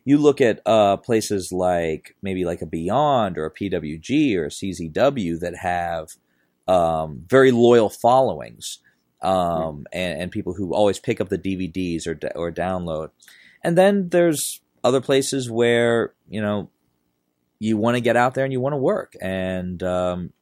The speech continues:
Speaker 1: you know, uh, Black Diamond Wrestling, for example. Uh, although Black Diamond now has,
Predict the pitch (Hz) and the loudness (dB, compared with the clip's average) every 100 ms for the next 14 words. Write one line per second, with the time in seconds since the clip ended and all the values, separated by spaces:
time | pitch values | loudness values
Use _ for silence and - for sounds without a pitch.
0 | _ _ - - 50 - - 80 76 65 | _ _ -20 -18 -18 -20 -8 -4 -4 -6
1 | - _ 110 123 135 127 123 147 - 90 | -12 _ 0 2 2 2 2 0 0 -6
2 | 67 - - 78 80 62 - 65 _ - | -8 -12 -8 -6 -6 -8 -10 -14 _ -20
3 | _ - 110 - 180 202 190 185 196 233 | _ 0 2 4 4 4 2 0 0 0
4 | 220 117 95 _ 104 95 92 87 82 82 | 0 -2 -6 _ -2 0 0 0 -2 -4
5 | - | -8